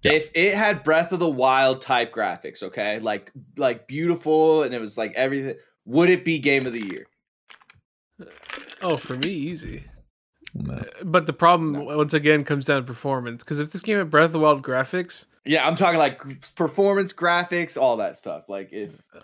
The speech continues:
Speaker 3: Yeah, I mean,
Speaker 1: I
Speaker 3: but,
Speaker 1: don't
Speaker 3: I mean,
Speaker 1: think
Speaker 2: It
Speaker 3: I
Speaker 2: sounds like that's all that's missing, really. It doesn't sound like you guys don't like the gameplay. You don't like
Speaker 1: Well,
Speaker 2: the
Speaker 1: because,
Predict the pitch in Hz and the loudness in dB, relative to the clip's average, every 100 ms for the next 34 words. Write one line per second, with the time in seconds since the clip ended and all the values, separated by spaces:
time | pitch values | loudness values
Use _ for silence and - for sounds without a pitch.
0 | - 262 143 117 123 131 127 123 123 120 | -10 -6 -4 -6 -6 -6 -6 -8 -10 -16
1 | _ - - - _ _ _ _ 226 _ | _ -20 -20 -20 _ _ _ _ -20 _
2 | 208 294 - 139 208 123 185 196 180 214 | 0 6 8 8 8 8 8 8 6 4
3 | 185 175 170 185 180 156 - 165 170 107 | 2 2 2 2 2 0 -2 -2 -2 -6
4 | 92 117 120 95 107 123 143 139 139 127 | -6 -6 -4 -4 -6 -6 -6 -6 -2 -2
5 | 120 117 113 117 - 135 135 127 123 117 | -2 -6 -4 -4 -2 -2 -2 -2 -4 -4
6 | 113 110 104 120 110 107 117 107 123 127 | -4 -4 -4 -4 -2 -2 -6 -2 -2 -2
7 | 110 113 110 107 - 131 139 - 160 143 | -4 -2 -2 -4 0 2 4 8 8 6
8 | - | -2